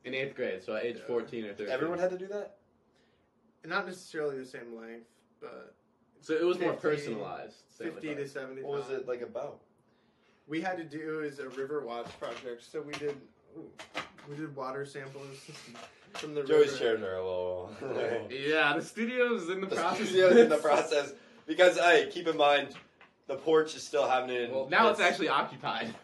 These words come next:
Speaker 3: It's occupied
Speaker 2: It is
Speaker 3: by,
Speaker 2: occupied.
Speaker 3: uh, a person named Rocco.
Speaker 1: <laughs>
Speaker 2: Yeah.
Speaker 1: I'm actually wearing the Rocco shirt right now. I just got off my shift there. Um,
Speaker 3: <laughs>
Speaker 1: amazing pizza place in South Bend, Indiana. Check it out.
Speaker 2: It's great.
Speaker 1: Okay.
Speaker 2: It's great.
Speaker 1: Um,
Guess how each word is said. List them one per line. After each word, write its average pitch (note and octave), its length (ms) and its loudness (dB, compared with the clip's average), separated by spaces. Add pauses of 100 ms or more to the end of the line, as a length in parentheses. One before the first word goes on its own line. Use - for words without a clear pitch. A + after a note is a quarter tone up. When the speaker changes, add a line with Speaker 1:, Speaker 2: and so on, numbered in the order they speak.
(140)
Speaker 3:
It's C#3 140 -2
occupied C#3+ 640 4
Speaker 2:
It - 40 -4
is - 40 -4
Speaker 3:
by, A#2 340 6
Speaker 2:
occupied. A#2+ 320 -10
Speaker 3:
uh, G#2+ 440 0 (340)
a A2+ 40 -16
person D#3 320 -8
named B2 140 -6
Rocco. A2+ 460 -4 (440)
Speaker 1:
<laughs> A2+ 60 -8 (380)
Speaker 2:
Yeah. - 60 -16 (680)
Speaker 1:
I'm A#2+ 80 -6
actually C#3+ 280 -4
wearing B2+ 320 -2
the A2+ 80 -2
Rocco A#2 280 -2
shirt A#2 320 -8
right B2 180 -6
now. C3+ 260 -8 (180)
I G#2+ 100 -10
just A2+ 160 -12
got A#2 160 -4
off A2+ 160 -6
my G#2 100 -12
shift G2+ 320 -14
there. F#2+ 280 -8 (480)
Um, G#2+ 480 -2 (120)
Speaker 3:
<laughs> - 140 0
Speaker 1:
amazing D#3 340 2
pizza D3 280 6
place A#2+ 300 -2
in A2+ 60 -12
South A#2 300 4
Bend, G#2+ 160 -6
Indiana. G#2+ 500 -4
Check F#3 340 2
it E3+ 200 0
out. A#2 460 0
Speaker 2:
It's C3 100 -20
great. A#2 220 -10
Speaker 1:
Okay. B2 460 -4
Speaker 2:
It's A#2 180 -16
great. - 140 -20 (340)
Speaker 1:
Um, A#2+ 500 -2